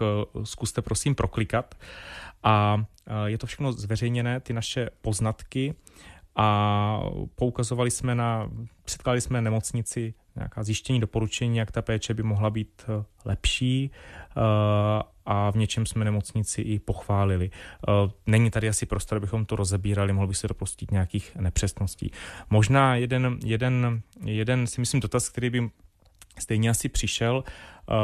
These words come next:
kde jsem se možná cítil jako nejhůř, nebo za tu dobu, nebo, nebo, nebo, nebo nejzvláštněji, nebo nejohroženěji, tak vám můžu říct, že jsem byl v jedné věznici, eh, která není úplně vyhlášená tím, že by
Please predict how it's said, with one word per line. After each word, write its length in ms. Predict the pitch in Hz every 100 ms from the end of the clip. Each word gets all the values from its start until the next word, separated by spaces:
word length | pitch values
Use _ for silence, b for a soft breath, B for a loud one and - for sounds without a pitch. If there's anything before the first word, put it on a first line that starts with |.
| 107 107 107 107 107 - 135
kde 180 | 101
jsem 160 | 95 117
se 120 | -
možná 360 | 117 110 113 113
cítil 500 | - 110 - 123 117
jako 640 | 113 - 113 107 104 104 - -
nejhůř, 720 | - 107 117 120 117 117 -
nebo 400 | 107 101 107 104
za 100 | 107
tu 140 | - 110
dobu, 260 | 101 107
nebo, 280 | 107 104 104
nebo, 320 | 104 101 101 101
nebo, 260 | 101 - 87
nebo 220 | 101 104
nejzvláštněji, 880 | 98 104 110 107 117 117 - 117 117
nebo 220 | 107 104
nejohroženěji, 800 | 104 104 107 117 113 113 113 120 B B B -
tak 140 | 110
vám 320 | 117 117 110 -
můžu 420 | 101 107 107 120
říct, 200 | 107 113
že 120 | 120
jsem 220 | 110 127 123
byl 160 | 131
v 60 | 117
jedné 400 | 120 135 120 95 _ - 110
věznici, 840 | 98 107 123 113 98 - 113 151
eh, 500 | - - - - - 107 104 101 98 -
která 360 | - 117 117
není 220 | 117 113 117
úplně 220 | 123 113
vyhlášená 600 | 104 107 107 - 117 113
tím, 260 | - 104 110
že 120 | 107
by 220 | 107